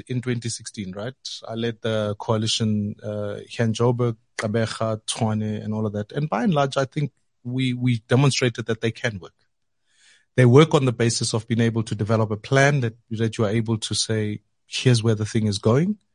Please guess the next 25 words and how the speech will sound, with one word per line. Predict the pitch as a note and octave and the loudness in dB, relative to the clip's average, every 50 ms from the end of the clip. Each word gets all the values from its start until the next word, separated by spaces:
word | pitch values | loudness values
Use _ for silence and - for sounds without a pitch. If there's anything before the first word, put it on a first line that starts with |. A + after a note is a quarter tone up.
| _ _ _ _ _ _ _ _ _ _ - | _ _ _ _ _ _ _ _ _ _ 2
And | C#3+ C#3+ C#3+ C#3+ C#3+ C#3 C#3 C3 A#2+ - - - | 4 6 6 6 4 4 2 0 -2 -4 0 4
they | C#3+ C#3 | 6 6
work | C3+ C3 C3 D3+ E3 E3 E3 - - - | 8 8 8 8 6 4 0 -4 -4 -2
if | C#3 B2 - - - - | -2 -2 -2 -4 -4 0
the | - B2 | 2 4
national | B2 C3+ C3 - - C#3 B2 | 4 4 2 2 0 0 2
leadership | A#2 B2 B2 B2+ A#2 - - B2 A#2 - | 2 2 2 2 2 2 0 -2 0 -2
is | A#2+ G#2+ G#2+ | -2 0 2
willing | A#2 A#2+ A#2 A#2 A#2+ A2+ | 4 4 4 4 4 0
to | - A#2 | 0 -2
get | G2+ A2+ A2+ A2 | 0 0 2 2
over | A#2 A2+ A2 A2+ | 2 2 2 0
its | G#2+ G#2+ - | -2 -2 -2
own | - A#2 A2 A2 | -2 -2 -2 -2
issues. | A2+ A2+ - - - G#2+ G#2 - | -2 -4 -6 -8 -8 -10 -10 -8
I | A#2+ | -6
mean, | A#2+ C3+ C3+ | -4 -2 2
there | C3 C3+ | 4 4
were | C3+ B2+ | 4 4
days | A#2+ B2 B2+ C3+ C#3 C3 A#2 | 4 2 2 2 2 2 0
where, | A#2 A#2+ A#2+ A#2 A#2 B2 - | 0 0 0 0 -2 -2 -4
I | C3+ | -4
can | B2 - D3 | -2 0 0
tell | B2 - D3+ | 0 0 0
you, | D3 B2 A2 - | 0 -2 -4 -4